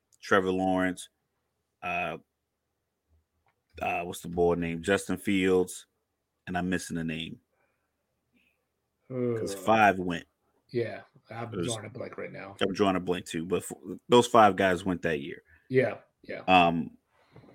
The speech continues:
Speaker 1: I think, I think now with there being four quarterbacks,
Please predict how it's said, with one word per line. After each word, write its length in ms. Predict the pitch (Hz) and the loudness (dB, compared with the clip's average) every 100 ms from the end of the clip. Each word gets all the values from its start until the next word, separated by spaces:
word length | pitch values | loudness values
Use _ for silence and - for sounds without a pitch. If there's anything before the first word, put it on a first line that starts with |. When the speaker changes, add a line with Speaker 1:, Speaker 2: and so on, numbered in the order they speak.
| _ _ - | _ _ -4
Speaker 1:
I 100 | 110 | -2
think, 580 | - 127 113 - - - _ _ _ _ _ _ _ _ _ _ _ _ _ _ _ _ _ _ _ _ _ _ | 2 6 6 4 -10 -20 _ _ _ _ _ _ _ _ _ _ _ _ _ _ _ _ _ _ _ _ _ _
I 60 | 107 | 0
think 460 | - 147 139 - - | 4 6 6 0 0
now 260 | 117 123 123 | 10 12 12
with 220 | 110 87 | 8 6
there 180 | 110 107 | 8 8
being 360 | 95 104 98 | 6 2 2
four 380 | 87 - 139 170 | 0 4 6 6
quarterbacks, 800 | - 101 95 90 92 90 - - | 6 6 8 6 4 2 -4 -16